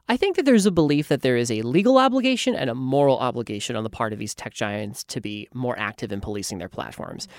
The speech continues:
You generally hear a lot of conversation in Washington around this thing called Section two thirty. It's this little-known portion of federal law that essentially spares tech companies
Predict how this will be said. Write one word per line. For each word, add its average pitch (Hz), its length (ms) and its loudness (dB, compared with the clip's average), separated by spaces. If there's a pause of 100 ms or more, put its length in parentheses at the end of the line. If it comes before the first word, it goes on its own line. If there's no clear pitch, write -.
(300)
You 190 100 4
generally 277 300 4
hear 226 100 6
a 151 60 6
lot 123 240 2
of - 80 -8
conversation 110 580 -4
in 104 140 -4
Washington 101 480 -6
around 104 240 -4
this 107 160 -6
thing 104 160 -6
called 104 240 -6
Section 101 420 -8
two 92 220 -10
thirty. - 480 -14 (240)
It's 139 140 -6
this 123 200 -4 (180)
little-known 147 580 4
portion 123 360 -2
of 110 100 -2
federal 107 360 -4
law 104 340 -2
that 104 180 -6
essentially 135 520 -4
spares 107 680 -2
tech - 200 -6
companies 107 580 -6